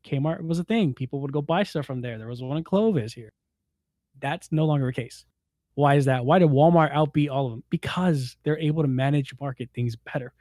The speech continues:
The impression is Kmart, eh, not the best clothes. Walmart, they have the better deals. The, the brands of clothing that Kmart would have were, weren't the best. And then you're like, "Oh, well, Walmart has the better option." You'd go with that impression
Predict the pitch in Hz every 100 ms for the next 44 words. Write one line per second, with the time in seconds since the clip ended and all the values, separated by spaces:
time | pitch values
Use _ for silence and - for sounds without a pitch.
0 | _ _ - 139 123 175 165 147 143 -
1 | 185 208 233 247 - - 294 247 - 190
2 | 180 180 190 - - 165 120 120 143 208
3 | 226 247 156 156 151 151 160 196 160 107
4 | - _ _ _ _ _ _ - 139 -
5 | - 135 127 147 151 160 151 147 - 117
6 | - - 269 226 147 135 127 - 254 226
7 | 147 135 147 135 147 - _ _ _ _
8 | _ _ 151 160 190 156 190 190 165 165
9 | 220 147 - 135 147 143 123 - _ 156
10 | 160 175 294 254 139 147 165 147 151 147
11 | 135 131 127 185 - 120 - - 139 131
12 | 156 160 127 127 160 165 139 - - 170
13 | - 123 113